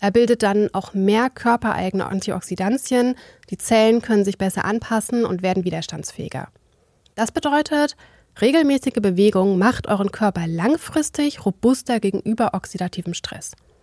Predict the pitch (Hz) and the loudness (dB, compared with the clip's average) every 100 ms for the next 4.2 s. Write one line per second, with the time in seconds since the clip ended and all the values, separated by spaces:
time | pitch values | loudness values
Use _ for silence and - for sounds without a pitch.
0 | _ _ _ _ _ - 262 277 277 262 | _ _ _ _ _ 2 2 2 0 -2
1 | - 208 - 226 226 - 180 196 190 185 | -2 -8 0 2 2 0 0 0 0 2
2 | 202 220 190 170 170 185 - 208 233 226 | 4 4 4 0 -2 -6 -4 0 0 0
3 | 190 220 262 - 269 233 226 208 - - | 0 0 0 -2 -4 -2 -2 -4 -6 -8
4 | 160 - | -8 -8